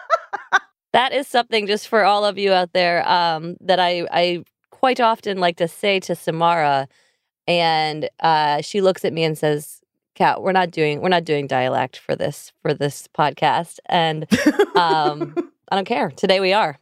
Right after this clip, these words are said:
Speaker 1: <laughs>
Speaker 2: Maybe this is the episode where I finally coach you on how to make that sound slightly more <laughs> Irish.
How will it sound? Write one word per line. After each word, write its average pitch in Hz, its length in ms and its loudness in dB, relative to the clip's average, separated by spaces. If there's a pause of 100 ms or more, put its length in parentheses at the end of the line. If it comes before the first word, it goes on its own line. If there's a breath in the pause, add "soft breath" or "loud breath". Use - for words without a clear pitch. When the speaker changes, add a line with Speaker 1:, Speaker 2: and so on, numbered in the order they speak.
Speaker 1:
<laughs> - 1900 -4
Speaker 2:
Maybe 302 300 2
this 339 220 -2
is 285 140 -2
the 277 260 2
episode 240 460 2
where 202 240 4
I 185 560 2
finally 196 640 0
coach - 380 0
you 180 200 4
on 165 160 4
how 185 160 2
to 185 60 0
make 180 220 -2
that 196 200 4
sound 190 260 0
slightly 190 360 2
more 180 220 2
<laughs> 214 120 2
Irish. 285 520 0